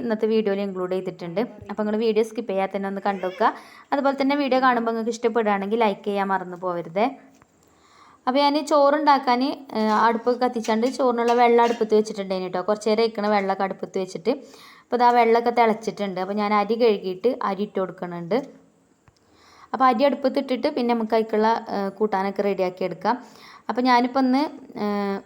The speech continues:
വാഴക്കൂമ്പുണ്ടല്ലോ, വാഴക്കൂമ്പ് വെച്ചിട്ട് തോരൻ ഉണ്ടാക്കുന്നുണ്ട്. പിന്നെ അതേപോലെ, ഏഹ്, വഴുതനങ്ങ വെച്ചിട്ട് ഒരു മെഴുക്ക് വരട്ടി, പിന്നെ മുട്ട പൊരിച്ചത്,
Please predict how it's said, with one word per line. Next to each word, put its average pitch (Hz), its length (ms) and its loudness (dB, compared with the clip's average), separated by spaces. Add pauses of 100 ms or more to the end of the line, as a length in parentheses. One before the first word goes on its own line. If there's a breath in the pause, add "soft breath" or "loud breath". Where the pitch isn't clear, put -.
(260)
വാഴക്കൂമ്പുണ്ടല്ലോ, 226 880 2
വാഴക്കൂമ്പ് 202 460 0
വെച്ചിട്ട് 226 420 0
തോരൻ 196 380 2
ഉണ്ടാക്കുന്നുണ്ട്. 180 580 -4
പിന്നെ 196 160 -2
അതേപോലെ, 196 380 -2 (560 loud breath)
ഏഹ്, 185 240 -2
വഴുതനങ്ങ 202 560 2
വെച്ചിട്ട് 214 380 -4 (140)
ഒരു 240 200 -2
മെഴുക്ക് 214 300 0
വരട്ടി, 185 440 -2 (460 loud breath)
പിന്നെ 214 280 0
മുട്ട 220 220 -4
പൊരിച്ചത്, 196 520 0